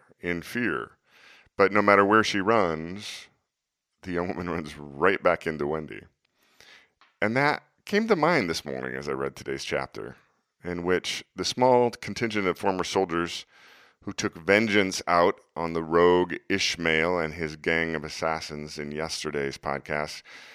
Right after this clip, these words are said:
now ask Jeremiah to pray for them as they plan to flee with their families to Egypt in fear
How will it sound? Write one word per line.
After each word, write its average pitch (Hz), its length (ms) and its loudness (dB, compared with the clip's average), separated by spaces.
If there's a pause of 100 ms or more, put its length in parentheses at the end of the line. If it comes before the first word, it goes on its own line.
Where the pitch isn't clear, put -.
(520)
now 139 220 10
ask 131 300 6
Jeremiah 113 640 6
to - 140 -6
pray 117 540 4
for 85 180 -2
them 58 400 -6 (180)
as 82 180 -10
they 82 140 -2
plan 87 380 -6
to 85 120 -14
flee 127 600 0
with 85 200 2
their 85 120 2
families 92 480 0
to - 180 -12
Egypt 92 480 -2
in 80 120 -6
fear 101 840 2